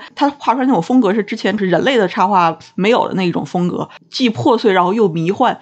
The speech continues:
当时就大家对整个这个东西非常的着迷，而且因为它用起来很艰难，其实是一个成本和门槛都挺高的东西，大家用它的时候每跑一张图就好像开宝箱一样，就是你有一个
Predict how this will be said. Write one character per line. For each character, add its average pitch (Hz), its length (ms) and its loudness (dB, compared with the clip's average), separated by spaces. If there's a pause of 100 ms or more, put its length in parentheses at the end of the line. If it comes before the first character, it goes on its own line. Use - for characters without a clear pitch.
当 208 120 0
时 220 120 -4
就 208 100 -2
大 180 100 0
家 190 140 2
对 220 180 0
整 180 160 -2
个 185 140 2
这 180 80 2
个 175 80 4
东 185 160 2
西 202 100 2
非 226 200 2
常 202 160 2
的 180 120 2
着 170 220 -2
迷， 185 220 -4
而 196 100 0
且 202 100 -2
因 208 160 -2
为 208 120 2
它 208 280 -2 (200)
用 240 180 0
起 220 80 -4
来 196 80 2
很 233 220 -4
艰 220 240 0
难， 160 200 0 (240)
其 - 120 -16
实 196 100 4
是 202 140 -4
一 202 40 0
个 196 260 4
成 175 280 -2
本 202 140 0
和 160 80 -6
门 165 120 -6
槛 202 160 -6
都 185 80 -2
挺 196 200 -8
高 180 140 0
的 190 60 0
东 180 140 -4
西， 175 80 -4
大 208 160 -2
家 202 80 0
用 240 160 0
它 220 140 -4
的 190 100 -4
时 185 80 -10
候 180 180 -2 (120)
每 208 160 0
跑 - 200 -4
一 - 40 -10
张 196 180 -4
图 190 100 -6
就 190 120 -4
好 170 120 -6
像 170 120 -4
开 196 340 -4
宝 - 220 -8
箱 214 240 -2
一 - 20 -6
样， - 140 -8 (360)
就 190 140 -4
是 180 60 -6
你 202 100 0
有 196 140 2
一 170 80 -6
个 175 240 0